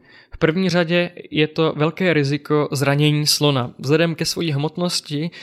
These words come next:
eh, je pro něj každý pád, eh, velice, eh,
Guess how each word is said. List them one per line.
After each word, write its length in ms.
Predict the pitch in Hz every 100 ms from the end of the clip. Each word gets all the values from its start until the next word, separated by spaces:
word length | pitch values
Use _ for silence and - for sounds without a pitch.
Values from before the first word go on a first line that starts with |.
| - -
eh, 160 | 127 131
je 160 | 143
pro 180 | 147 156
něj 180 | 156 156
každý 440 | 165 147 147 160
pád, 480 | 151 143 143 - - - -
eh, 200 | 131 127
velice, 760 | 123 139 147 143 - 147 143 143 _ _ _ _ _ _
eh, 240 | - 131